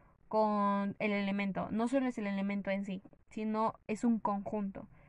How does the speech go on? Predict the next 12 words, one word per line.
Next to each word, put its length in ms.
Y 120
es 100
importante 560
también 460
tenerlo 680
muy 360
en 80
consideración 920
que 760
si 200
estos 340
cuatro, 920